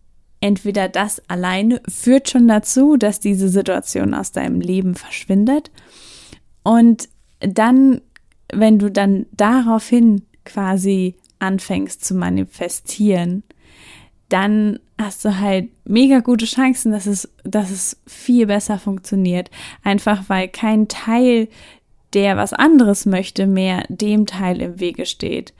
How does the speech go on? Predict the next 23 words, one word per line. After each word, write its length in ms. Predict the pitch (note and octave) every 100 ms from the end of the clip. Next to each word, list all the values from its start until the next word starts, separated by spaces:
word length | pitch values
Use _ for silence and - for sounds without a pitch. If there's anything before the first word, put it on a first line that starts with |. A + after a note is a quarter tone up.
| _ _ _
der 480 | F3+ E3+ G2 G2+ - _ -
sich 480 | - - - - _ -
ja 220 | F3 E3+
zum 160 | -
Beispiel 580 | F3 F3 - - E3+ E3+
den 280 | F3 F3 F3
Partner 420 | - F3+ - D#3
möch-, 380 | E3 D#3+ - -
wünscht. 560 | F3 F#3 A#3+ - - - _ _ _ _ -
Und 640 | B3 A#3+ A#3+ A#3+ A3+ -
also 320 | G#3+ G#3+ G#3 - - -
bei 160 | G#3
mir, 240 | A3+ C4 B3+
das 180 | G#3+
allererste, 760 | - G#3+ G#3 - G#3 - F#3 F#3+
was 180 | G3 -
bei 140 | G3+
mir 220 | G3 G3
kam, 500 | G3 G3 F3+ - - -
war 160 | -
tatsächlich 640 | - F#3 - F3 E3+ F3+
mein 180 | F3+ F3 -
Opfer. 520 | F#3 - - - F3+